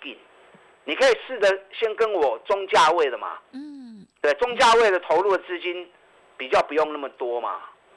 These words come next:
Speaker 1: 景硕我也跟大家讲过了，对不对？台表科刚刚也跟大家谈过了。
Speaker 2: 是。
Speaker 1: 啊，我不小心说出来了。
Speaker 2: <laughs> 没有关系啦。
Speaker 1: <laughs> 啊，说出来就说出来了。台表科三大，啊，台表科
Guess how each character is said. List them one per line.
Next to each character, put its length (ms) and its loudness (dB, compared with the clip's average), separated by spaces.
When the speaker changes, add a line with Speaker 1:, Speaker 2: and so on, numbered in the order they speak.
Speaker 1:
景 160 -6
硕 180 2
我 120 4
也 40 2
跟 160 -4
大 140 4
家 100 0
讲 200 -4
过 220 -4
了， 260 -14
对 80 -4
不 80 0
对？ 160 -6
台 140 2
表 180 4
科 260 4
刚 140 2
刚 80 -2
也 60 -4
跟 160 -8
大 120 2
家 60 2
谈 240 -8
过 260 -6
了。 80 -10
Speaker 2:
是。 240 -16
Speaker 1:
啊， 400 -12
我 40 -2
不 120 -4
小 140 2
心 120 -14
说 140 -6
出 120 -10
来 140 0
了。 80 -4
Speaker 2:
<laughs> 520 -6
没 100 -6
有 120 -6
关 280 -4
系 200 -4
啦。 500 -2
Speaker 1:
<laughs> 20 -20
啊， 180 4
说 120 2
出 80 2
来 60 6
就 140 4
说 160 2
出 120 0
来 160 6
了。 100 4
台 160 2
表 240 6
科 360 2
三 200 2
大， 180 4
啊， 140 0
台 120 4
表 200 6
科 220 4